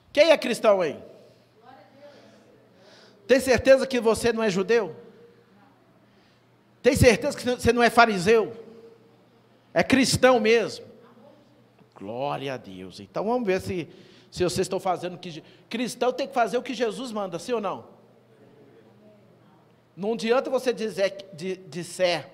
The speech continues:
que é cristão se você não obedece a Jesus. Todo cristão tem que obedecer a Jesus.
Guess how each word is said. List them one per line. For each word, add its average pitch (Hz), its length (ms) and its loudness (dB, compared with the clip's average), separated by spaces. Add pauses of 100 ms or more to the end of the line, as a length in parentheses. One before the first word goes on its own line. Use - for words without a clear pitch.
(400)
que 175 140 -6
é 175 80 2
cristão 185 840 0 (280)
se - 140 -14
você 180 360 -6
não 196 180 -2
obedece 165 680 -6 (100)
a 160 120 -6
Jesus. 131 680 -14 (800)
Todo 294 420 8
cristão 220 500 -4
tem 262 100 -6
que 269 100 -8
obedecer 240 480 -4
a 208 60 -4
Jesus. 180 720 -12